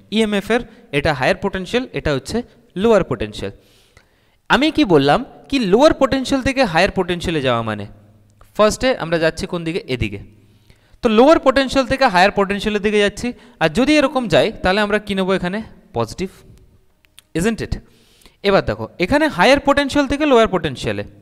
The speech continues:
এর মানে ব্যাটারিটা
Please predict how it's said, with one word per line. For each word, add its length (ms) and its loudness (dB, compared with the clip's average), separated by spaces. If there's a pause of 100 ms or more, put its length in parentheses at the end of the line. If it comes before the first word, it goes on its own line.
(760)
এর 140 -6
মানে 160 -4 (1300)
ব্যাটারিটা 440 0